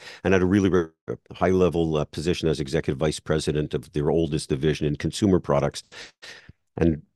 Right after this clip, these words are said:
the reason why I'm telling you I, that I was making seventy-two thousand dollars a year, it's not to gloat,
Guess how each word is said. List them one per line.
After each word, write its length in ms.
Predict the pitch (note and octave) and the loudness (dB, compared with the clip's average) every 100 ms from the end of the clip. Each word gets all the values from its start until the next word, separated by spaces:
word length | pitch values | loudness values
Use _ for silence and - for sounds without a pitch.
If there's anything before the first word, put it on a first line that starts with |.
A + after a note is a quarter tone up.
| _ - | _ -2
the 60 | F2 | 4
reason 260 | A2 F#2+ | 6 6
why 60 | F#2+ | 4
I'm 80 | E2+ | 4
telling 240 | F#2+ F2+ | 4 6
you 60 | E2 | 4
I, 60 | - _ | 0 _
that 140 | - E2 | -4 0
I 40 | |
was 160 | D#2+ - | 0 0
making 260 | F2+ E2+ | -2 -2
seventy-two 500 | D#2+ F2+ D#2+ D2+ - | -2 0 0 -4 -4
thousand 380 | E2 E2 D#2+ D#2 | 0 2 2 0
dollars 340 | D2+ D#2 D#2 F#2 | 0 0 0 0
a 40 | |
year, 120 | F#2 | 0
it's 120 | D#2 | 0
not 220 | E2+ D#2+ - | -2 -2 -4
to 80 | |
gloat, 460 | D#2 F2+ F2 D#2 | -2 2 2 2